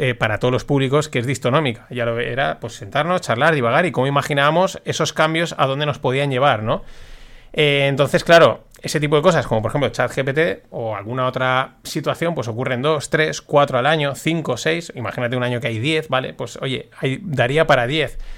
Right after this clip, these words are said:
pero, eh, no tiene sentido, eh, pues, pues, digamos, ponerse ahí a,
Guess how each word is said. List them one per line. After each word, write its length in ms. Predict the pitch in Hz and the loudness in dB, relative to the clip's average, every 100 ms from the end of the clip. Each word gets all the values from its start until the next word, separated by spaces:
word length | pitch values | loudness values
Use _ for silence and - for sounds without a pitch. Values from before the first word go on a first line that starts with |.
| - - - | -14 -14 0
pero, 400 | 170 180 220 - | 4 6 4 0
eh, 680 | 160 135 127 127 120 117 - - | -4 -2 -2 -2 -4 -6 -8 -4
no 260 | 151 165 | 2 4
tiene 180 | 170 165 | 4 0
sentido, 540 | 151 160 165 170 190 233 - - - - | 2 2 4 2 2 0 -10 -12 -12 -6
eh, 160 | 139 | -6
pues, 360 | 131 127 - - | -4 -4 -6 -8
pues, 380 | - 123 - - | -6 -6 -6 -6
digamos, 360 | 139 127 135 135 | -2 0 0 0
ponerse 480 | - 127 135 - 151 | 0 2 2 4 4
ahí 320 | 139 147 156 | 4 2 -2
a, 400 | 147 120 110 110 | -2 -2 -2 -6